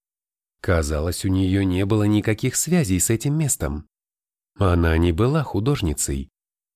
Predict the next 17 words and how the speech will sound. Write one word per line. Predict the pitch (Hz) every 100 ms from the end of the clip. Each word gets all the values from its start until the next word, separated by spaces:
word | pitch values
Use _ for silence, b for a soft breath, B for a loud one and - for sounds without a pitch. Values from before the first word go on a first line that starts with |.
| _
Вон | 95 85 82 73
не | 82
хотел | 80 - - 196 165
её. | 80 80 76 71 71 _ _ _ _ _ _ _ -
И | 113
она, | 107 107 98 113
конечно, | - 120 120 131 135
и | 131 139
в | -
половину | - 147 170 190 139
не | 117 123
так | 151 135
усердно | 127 - 151 131 139
издевалась | - 123 110 113 127 127 123
надо | 117 117
мной | 117 113
здесь, | 90 92 127